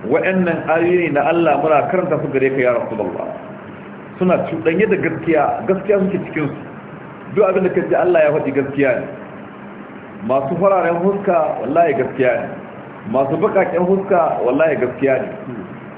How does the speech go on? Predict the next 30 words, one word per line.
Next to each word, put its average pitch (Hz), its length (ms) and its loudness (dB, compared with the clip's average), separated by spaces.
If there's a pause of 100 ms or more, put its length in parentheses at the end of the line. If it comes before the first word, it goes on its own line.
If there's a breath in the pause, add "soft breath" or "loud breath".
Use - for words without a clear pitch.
(100)
Malam 180 460 2 (160)
ana 185 200 2
baka 170 280 0
labarin 147 480 2
da - 80 -4
tabbata - 320 0
ne. 92 80 -8 (1600)
Filin 202 320 2
kiyama 180 320 4
za 170 140 2
ka 147 100 0
ga 135 120 -2
mutane 143 360 2
iri 139 140 0
daban-daban. 110 500 0 (2000)
Duk 196 180 4
wanda 208 220 2
ka 160 140 -4
gani 180 240 0
filin 185 340 2
kiyama, 151 500 0
huska 185 360 0
ta 151 120 4
yi 147 80 2
baƙi 156 320 -2
irin 160 320 0 (360)
Allah 165 240 2
ya 135 80 2
wa 131 160 2
ƙarya. 104 300 -2